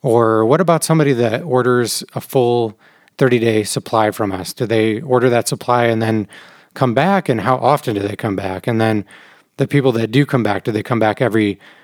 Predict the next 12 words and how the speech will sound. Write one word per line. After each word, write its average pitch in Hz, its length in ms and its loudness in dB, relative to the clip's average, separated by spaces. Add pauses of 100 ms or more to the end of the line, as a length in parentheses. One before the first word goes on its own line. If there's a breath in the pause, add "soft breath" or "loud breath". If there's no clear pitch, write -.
(120)
thirty 120 180 4
days 123 400 2
or 101 80 0
sixty - 400 -4
days 123 300 2
or 107 80 0
ninety 120 320 0
days?" 120 440 0 (640 loud breath)
Things 139 200 2
of 120 80 4
that 104 180 -2
nature. 104 480 -6